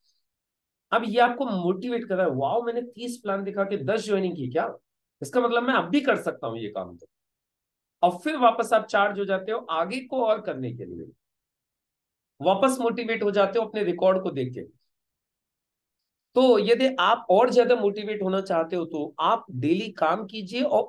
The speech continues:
उस काम का record रखिए। और एक चीज और बताऊं, ये record सिर्फ आपको ही motivate नहीं करता, आपका record आपकी team को भी motivate करता है,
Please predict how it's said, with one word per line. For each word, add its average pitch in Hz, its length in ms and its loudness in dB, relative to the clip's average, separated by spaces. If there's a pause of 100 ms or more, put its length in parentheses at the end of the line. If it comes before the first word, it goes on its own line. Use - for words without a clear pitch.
उस 208 120 -6
काम 185 280 2
का 240 140 2
record 196 500 0
रखिए। 95 380 -6 (840)
और 135 120 0
एक 165 160 -2
चीज 185 140 -4
और 190 60 2
बताऊं, 185 360 -2
ये 147 140 -4
record 151 380 -2
सिर्फ 165 260 -6
आपको 139 260 0
ही 160 60 -4
motivate 156 400 -6
नहीं 165 140 -2
करता, 160 260 -2
आपका 143 520 0
record 156 380 0
आपकी 175 280 -2
team 190 320 -10
को 196 100 -6
भी 190 100 -6
motivate 131 480 -10
करता - 280 -16
है, - 80 -20